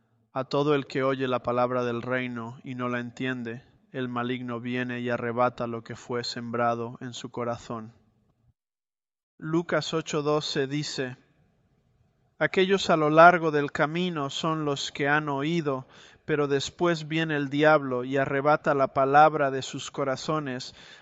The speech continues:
para que no crean y se salven". ¿Por qué venir a una iglesia como esta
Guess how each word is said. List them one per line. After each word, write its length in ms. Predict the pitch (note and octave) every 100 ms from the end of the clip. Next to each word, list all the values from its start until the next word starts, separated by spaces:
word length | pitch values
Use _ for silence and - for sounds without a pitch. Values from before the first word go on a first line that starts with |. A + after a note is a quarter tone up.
| _
para 240 | D3 C#3
que 180 | C#3 D3+
no 200 | D3 D3
crean 440 | - C#3+ C#3+ C3 C3
y 60 |
se 180 | B2+ C#3
salven". 640 | - D3 C#3 C3+ B2 B2+ - _ _ _ _ _ _ _ _ _ _ _ _
¿Por 200 | E3+ D#3+
qué 140 | F#3+
venir 360 | F#3+ F3+ F3+ F3
a 100 | D#3
una 240 | E3 D#3+
iglesia 640 | D3+ D3 D#3+ E3+ - D3+
como 300 | C#3 D3 C#3+
esta 540 | D3+ E3+ - D#3+ C#3